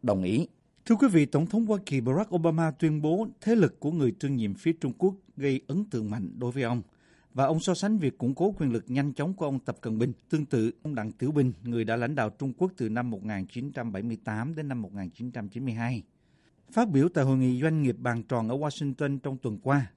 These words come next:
Tổng thống Obama còn nói ông ít lạc quan hơn về triển vọng cải thiện bang giao với Nga dưới quyền của ông Vladimir Putin.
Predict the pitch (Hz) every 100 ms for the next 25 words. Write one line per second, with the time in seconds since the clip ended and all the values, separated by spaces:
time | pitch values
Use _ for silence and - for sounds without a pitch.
0 | - 110 113 131 147 131 123 127 123 110
1 | _ _ _ - 110 110 113 190 - _
2 | _ 151 160 202 156 113 151 147 147 156
3 | 135 113 - 127 143 107 101 117 - 107
4 | 104 120 120 117 117 151 135 135 127 _
5 | _ _ _ 180 180 131 98 139 135 117
6 | 127 123 123 123 - 131 - 151